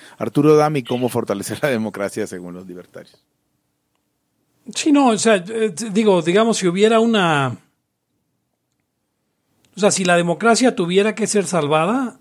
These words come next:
Speaker 2: obviamente existen, este, existen vías para, para que esto, esto suceda, pues.
Speaker 1: Ujú.
Speaker 2: Y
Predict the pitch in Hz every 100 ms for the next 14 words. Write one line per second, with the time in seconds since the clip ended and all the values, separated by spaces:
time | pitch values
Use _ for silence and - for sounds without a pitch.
0 | - 170 180 165 165 143 - 170 143 180
1 | 139 127 - - 131 117 113 113 - _
2 | _ _ _ _ _ _ _ - 127 165
3 | 190 131 127 196 233 - 170 151 139 131
4 | 135 143 - _ _ _ _ _ 147 135
5 | 143 147 156 139 170 143 - - 135 -
6 | 143 202 175 151 247 - - _ _ _
7 | _ _ _ 117 113 120 143 139 135 135
8 | 135 131 131 127 127 127 135